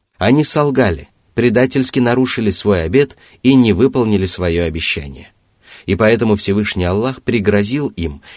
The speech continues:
и обещал, что они непременно получат возмездие за злодеяния, о которых ему прекрасно известно. Эти аяты были ниспосланы о лицемере по имени Салаба. Он пришёл к пророку Мухаммаду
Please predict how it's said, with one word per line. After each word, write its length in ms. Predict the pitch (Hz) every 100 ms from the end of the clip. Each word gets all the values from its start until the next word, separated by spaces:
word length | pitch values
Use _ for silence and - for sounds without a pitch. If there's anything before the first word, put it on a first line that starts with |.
| -
и 80 | 101
обещал, 500 | 107 107 - 123 107
что 160 | -
они 180 | 101 101
непременно 640 | 95 98 101 98 127 113
получат 440 | - 90 95 92 85
возмездие 640 | 85 73 104 117 87 104
за 160 | 85 87
злодеяния, 800 | 78 80 76 92 123 123 82 76 _ _
о 120 | 90
которых 420 | 90 120 135 110 -
ему 220 | 98 95
прекрасно 640 | - 90 - 139 - 104
известно. 500 | 92 73 - - - - _ _ _ _ _ _ _ _ _
Эти 300 | 123 131 120
аяты 580 | 107 113 147 135 85 -
были 280 | - 98 160
ниспосланы 840 | 160 151 - 139 139 135 131 127 -
о 100 | 110
лицемере 640 | 107 107 104 98 120 131
по 160 | 107
имени 340 | 95 104 107 107
Салаба. 560 | - 110 87 71 - - _ _ _ _ _ _ -
Он 200 | 117 110
пришёл 400 | 117 104 117 107
к 20 |
пророку 420 | 107 101 107 104
Мухаммаду 680 | 95 - 87 92 131 95